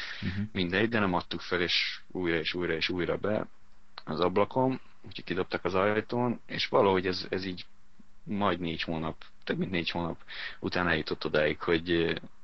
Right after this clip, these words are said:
Speaker 2: hogy olyan közös nevezőre tudtunk jutni a Márkkal, és olyan, eh, és már sikerült úgy beszélni a dolgokról, hogy, eh,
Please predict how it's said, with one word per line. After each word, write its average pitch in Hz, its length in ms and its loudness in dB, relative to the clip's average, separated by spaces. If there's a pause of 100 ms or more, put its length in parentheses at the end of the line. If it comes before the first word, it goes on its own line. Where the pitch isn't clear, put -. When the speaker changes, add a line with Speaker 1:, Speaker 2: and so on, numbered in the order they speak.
(1080)
Speaker 2:
hogy 101 200 -2 (760)
olyan 113 200 6
közös 92 300 2
nevezőre 87 480 4
tudtunk - 440 -4
jutni 101 420 -2 (480)
a - 40 -6
Márkkal, 92 480 4
és 90 320 0
olyan, 85 380 2
eh, 80 140 -2 (260)
és - 140 -4
már 92 120 2
sikerült 90 420 2
úgy 90 180 0
beszélni 82 400 0
a 80 60 -2
dolgokról, 92 720 2 (100)
hogy, 90 340 2
eh, 87 240 6